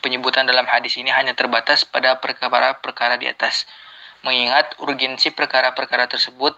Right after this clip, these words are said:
karena masih banyak perkara-perkara lain dalam Islam yang tidak disebutkan. Rasulullah sallallahu alaihi wasallam bersabda, "Iman mempunyai cabang hingga tujuh puluh lebih." Muttafaq alaih.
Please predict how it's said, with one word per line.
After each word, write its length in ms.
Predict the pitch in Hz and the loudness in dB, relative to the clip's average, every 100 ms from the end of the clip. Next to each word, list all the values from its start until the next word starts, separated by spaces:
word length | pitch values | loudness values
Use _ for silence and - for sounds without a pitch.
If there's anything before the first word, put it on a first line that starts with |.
| _ - | _ -4
karena 240 | 135 135 | 0 0
masih 240 | 139 - | 0 0
banyak 320 | 139 139 151 - | 2 2 2 -2
perkara-perkara 720 | 139 131 135 - 139 131 131 123 | 0 2 2 0 -4 -2 0 2
lain 320 | 143 156 - 143 | 2 0 -4 0
dalam 240 | 135 135 | 2 2
Islam 320 | 139 - 139 | 0 0 -2
yang 120 | 127 | -4
tidak 200 | - 127 | -4 -2
disebutkan. 560 | 120 - 127 - 117 113 - - - - - | 0 -2 -2 -2 -2 -2 -8 -20 -18 -20 -2
Rasulullah 560 | 139 - 135 139 147 | 0 2 2 4 4
sallallahu 400 | 139 127 127 127 | 4 4 6 6
alaihi 120 | 123 - | 4 0
wasallam 280 | 127 139 | 2 2
bersabda, 560 | 127 117 120 135 117 - - - 139 | 4 2 2 0 0 0 -8 -8 -4
"Iman 240 | 135 143 143 | 2 2 2
mempunyai 400 | 135 139 135 127 | 0 0 0 2
cabang 400 | 123 143 156 147 - | 2 4 2 -2 -10
hingga 320 | - 135 131 127 | -6 -2 0 0
tujuh 240 | 139 135 - | -2 -2 -2
puluh 200 | 131 117 110 | -2 -2 0
lebih." 240 | 117 117 - - _ _ - - | -2 -2 -4 -6 _ _ -20 -6
Muttafaq 480 | 123 127 117 131 127 | -2 0 0 0 2
alaih. 320 | 117 107 | 2 -2